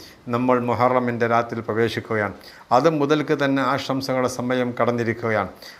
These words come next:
അതോടുകൂടി നമുക്കിത് ചെയ്യാം. ആയിരത്തി നാനൂറ്റി നാൽപത്തി മൂന്നാമത്തെ വർഷത്തിലേക്ക് നമ്മൾ പ്രവേശിച്ചു കഴിഞ്ഞു.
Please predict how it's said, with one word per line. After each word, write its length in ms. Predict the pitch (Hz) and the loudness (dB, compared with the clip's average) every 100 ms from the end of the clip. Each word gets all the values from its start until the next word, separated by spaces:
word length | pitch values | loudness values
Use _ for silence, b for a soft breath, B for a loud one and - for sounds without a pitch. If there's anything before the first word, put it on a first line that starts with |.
| - | -2
അതോടുകൂടി 500 | 113 127 127 123 131 | 4 4 4 2 0
നമുക്കിത് 320 | 131 127 123 | 0 -2 -2
ചെയ്യാം. 400 | 120 123 131 131 | 0 0 0 2
ആയിരത്തി 380 | 120 131 131 131 | 4 4 0 -4
നാനൂറ്റി 460 | 127 127 131 127 123 | -2 0 0 -2 -2
നാൽപത്തി 540 | 123 131 127 135 135 | 0 0 0 -4 -2
മൂന്നാമത്തെ 640 | 127 123 131 131 131 117 | -2 0 2 2 0 0
വർഷത്തിലേക്ക് 600 | 123 123 143 135 156 131 | 2 2 0 -6 -6 -2
നമ്മൾ 220 | 123 123 | 0 0
പ്രവേശിച്ചു 500 | 123 123 127 123 123 | 2 2 2 0 -2
കഴിഞ്ഞു. 360 | 131 127 131 160 | 2 4 4 2